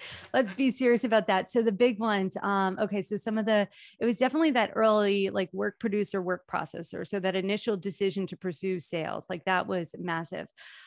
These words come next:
Um, don't quit before you give your s-, results, uh, time to come in. And similarly, <laughs> don't stop doing the front end activities that work once they do.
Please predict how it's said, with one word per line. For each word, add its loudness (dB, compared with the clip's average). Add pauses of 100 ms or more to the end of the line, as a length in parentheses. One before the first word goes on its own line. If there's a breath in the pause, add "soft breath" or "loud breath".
(120 loud breath)
Um, 4
don't 0
quit 0
before 0
you -2
give 0
your 0
s-, -6
results, 0
uh, 2 (120)
time -2
to -4
come -2
in. 0 (380 loud breath)
And 0
similarly, 2 (340 soft breath)
<laughs> 0
don't 4
stop 2
doing 4
the 2
front 2
end 2
activities 0
that 0
work -4 (280)
once -2
they 2
do. 0